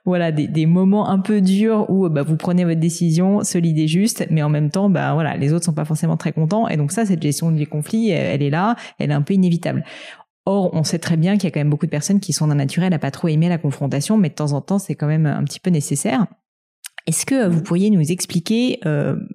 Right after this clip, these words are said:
dans ce genre de cas, peut-être, euh, via des exemples, euh, quelle est votre approche, euh,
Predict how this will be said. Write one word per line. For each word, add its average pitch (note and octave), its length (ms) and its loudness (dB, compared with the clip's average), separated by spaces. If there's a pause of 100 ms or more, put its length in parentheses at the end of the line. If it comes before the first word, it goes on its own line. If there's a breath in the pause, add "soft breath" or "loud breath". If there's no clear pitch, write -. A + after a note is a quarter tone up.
(220)
dans D3+ 120 0
ce D3 60 -2
genre A#3 160 0
de F3+ 80 2
cas, - 180 -4
peut-être, - 280 -8
euh, - 40 0
via C#3+ 200 0
des C#3 180 0
exemples, E3 400 -2 (420 loud breath)
euh, A#2+ 80 0
quelle G#3 160 0
est B3 60 2
votre - 260 -2
approche, - 500 -4 (360 loud breath)
euh, C#3 420 -2